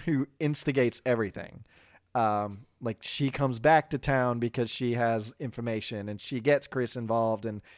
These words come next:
has them do their thing or whatever, which is, I'm not sure how I feel about that 'cause it's a, it's a real change up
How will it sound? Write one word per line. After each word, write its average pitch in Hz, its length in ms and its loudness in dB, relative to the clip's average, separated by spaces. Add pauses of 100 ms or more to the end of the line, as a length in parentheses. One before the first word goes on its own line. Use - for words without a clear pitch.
(100)
has 117 240 -2
them 113 160 -2
do 113 160 0
their 107 160 0
thing 113 160 -8
or 120 140 0
whatever, 110 480 0 (540)
which 131 380 2
is, 135 440 0 (1200)
I'm 185 80 -2
not 311 140 -2
sure 320 100 2
how 254 140 6
I 202 40 6
feel 180 300 2
about 190 240 4
that 190 200 4
'cause 170 160 -2
it's 165 160 -4
a, 151 200 6
it's - 160 -2
a 151 80 6
real 151 560 6
change 139 400 2
up 113 260 0